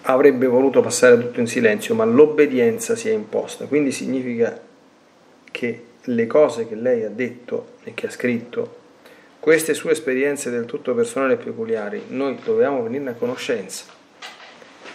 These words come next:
Sono utili alla nostra santificazione, altrimenti non ci sarebbe stata nessuna obbedienza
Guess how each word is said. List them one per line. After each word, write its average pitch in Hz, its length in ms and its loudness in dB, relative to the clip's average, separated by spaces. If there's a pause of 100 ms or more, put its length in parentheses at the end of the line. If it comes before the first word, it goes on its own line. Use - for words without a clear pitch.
(160)
Sono 123 300 2
utili 135 360 2
alla 120 160 4
nostra 117 580 -2
santificazione, 113 920 -4 (760)
altrimenti 120 640 0
non 117 120 -8
ci - 100 -12
sarebbe 113 320 -4
stata 113 280 -6
nessuna 123 600 -2
obbedienza 113 680 -4